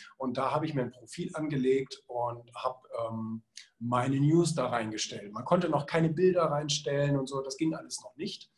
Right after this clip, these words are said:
Aber man konnte eben Status-Aktualisierungen machen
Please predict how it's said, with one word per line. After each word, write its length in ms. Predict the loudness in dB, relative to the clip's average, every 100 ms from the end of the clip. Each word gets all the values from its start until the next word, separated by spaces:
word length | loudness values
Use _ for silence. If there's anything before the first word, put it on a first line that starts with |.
| -20 -20 _
Aber 400 | 0 4 4 4
man 240 | 0 -2
konnte 280 | 2 2 2
eben 560 | 0 0 2 2 2 -2
Status-Aktualisierungen 1800 | -2 -2 0 0 0 -2 -4 -8 -2 -2 -2 -4 -4 -2 0 -2 -8 -10
machen 380 | -10 -8 -8